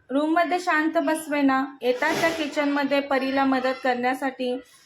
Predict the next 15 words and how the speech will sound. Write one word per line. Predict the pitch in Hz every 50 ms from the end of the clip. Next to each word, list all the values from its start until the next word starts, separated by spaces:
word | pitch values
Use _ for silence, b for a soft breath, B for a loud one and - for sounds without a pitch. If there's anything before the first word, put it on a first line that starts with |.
| b b _
त्या | 294 302
येण्या | 311 302 285 277 269 285 294
अगोदर | 285 269 254 - 277 277 269 285 285 269
राघव | 269 254 240 233 247 277 294
तिथून | 285 294 294 277 - 294 285 277
निघून | 269 254 247 269 277 285 277
गेलेला. | 277 269 277 277 277 240 202 196 - - - - - - - - -
परी | 294 294 294 359 349
स्तब्ध | - - 339 320 302 285 277 359
होऊन | 359 359 359 339 330 311 302 294 277
त्याच | 285 302 294 285 302 320 320 330
जागी | 320 269 285 269 254 247 277 285 269
उभी | 254 254 254 254 - 294
होती. | 311 302 269 247 - 185 - - - - -
परीला | 262 262 254 294 294 302 294